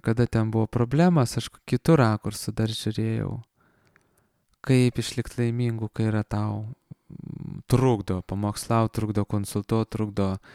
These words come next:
džepą kartot, praktiką atlikti, kažkokie tai vat statiniai, materialūs objektai, kaip namas.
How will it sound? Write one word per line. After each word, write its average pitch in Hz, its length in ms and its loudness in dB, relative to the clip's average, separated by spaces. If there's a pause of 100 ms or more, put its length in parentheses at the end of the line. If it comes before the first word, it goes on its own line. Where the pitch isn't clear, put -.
(320)
džepą 110 340 4
kartot, 110 380 -2
praktiką 110 500 -2
atlikti, - 420 -6
kažkokie - 460 -8
tai 101 160 -6
vat 101 160 -8
statiniai, 107 600 -4
materialūs 101 720 -6
objektai, 107 440 -6
kaip - 320 -14
namas. 107 340 -8